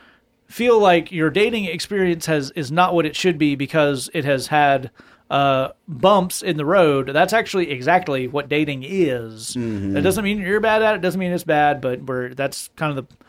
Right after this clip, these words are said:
Speaker 1: that's part of the whole deal. You're gonna take some lumps on that. That's okay, 'cause what you get through the other side is worth it. All right, we'll move on to our next question here. It came in to our email address, and it says, "I recently started working with a mentor regularly, my pastor, as part of a volunteer position at my church.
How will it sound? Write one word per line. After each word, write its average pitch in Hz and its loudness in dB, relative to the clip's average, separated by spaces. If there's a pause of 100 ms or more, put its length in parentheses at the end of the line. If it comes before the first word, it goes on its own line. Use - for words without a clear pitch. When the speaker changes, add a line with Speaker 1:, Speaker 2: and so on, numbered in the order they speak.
(240)
Speaker 1:
that's 143 -4
part 185 2
of 143 -4
the 147 0
whole 175 4
deal. 147 2
You're 123 -12
gonna 139 -8
take 156 -4
some 139 -10
lumps 139 -2
on 135 -2
that. 139 -2 (240)
That's 147 -2
okay, 196 0
'cause 185 -8
what 170 -2
you 151 -6
get 170 -4
through 165 -2
the 151 -2
other 147 -2
side 139 0
is 123 -12
worth 110 -10
it. 104 -18
All 151 -4
right, 131 -2
we'll 135 -8
move 202 -2
on 175 0
to 151 -4
our 147 -2
next 143 -8
question 127 -4
here. 127 -10
It - -18
came 190 -4
in 139 -4 (360)
to 151 0
our 143 2
email 147 -2
address, 131 -2
and 139 -10
it 135 -10
says, 151 0 (640)
"I 151 2
recently 262 2
started 226 2
working 214 0
with 180 -4
a 247 0
mentor 175 -2
regularly, 123 -4
my 143 -2
pastor, 151 2
as 165 0
part 147 0
of 139 0
a 139 -2
volunteer 147 0
position 139 -6
at 143 -6
my 147 -4
church. 113 -10